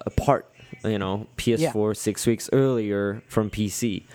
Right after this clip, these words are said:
Speaker 1: And, uh, for someone that loves the games, wants to play more content all the time, you always have to go back to P S four and then eventually re-experience it on P C, which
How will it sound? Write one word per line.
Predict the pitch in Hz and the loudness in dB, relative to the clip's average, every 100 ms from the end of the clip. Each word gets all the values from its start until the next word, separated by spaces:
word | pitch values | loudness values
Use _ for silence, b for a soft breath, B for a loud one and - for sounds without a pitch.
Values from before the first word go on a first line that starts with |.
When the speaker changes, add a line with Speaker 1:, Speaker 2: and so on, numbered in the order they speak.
| B B | B B
Speaker 1:
And, | - 104 101 98 | -2 0 0 0
uh, | 101 98 | 2 2
for | 98 113 | 0 -2
someone | 95 120 107 110 107 | 0 0 2 0 0
that | 101 98 | 0 0
loves | 107 107 113 107 | 0 2 2 0
the | |
games, | 120 131 135 123 | -2 0 0 -2
wants | 104 104 107 - | -2 0 0 -2
to | 113 | -4
play | - 117 | 2 2
more | 113 117 | 2 0
content | 110 120 117 110 123 120 113 - | 0 0 0 0 0 0 -2 -2
all | 107 107 | 2 2
the | 101 | 0
time, | 95 113 123 131 131 117 | -2 0 2 0 -2 -4
you | 107 104 | -2 0
always | - 104 104 | 2 2 2
have | 101 - | -2 -4
to | 98 | -2
go | 107 95 | 0 0
back | 92 92 - | -2 -6 -8
to | - | -14
P | - 95 | -4 -4
S | - | -4
four | - 104 104 | -2 0 0
and | 101 | -2
then | 101 | -2
eventually | 98 98 92 - 95 95 92 - - | 0 -2 -2 -4 -2 -2 -4 -6 -4
re-experience | 107 107 117 98 104 - 107 101 92 - | -2 2 0 0 -4 -4 -2 -2 -2 -4
it | 87 | -4
on | 82 | -4
P | - | -6
C, | 92 - | -6 -2
which | 107 117 | 0 0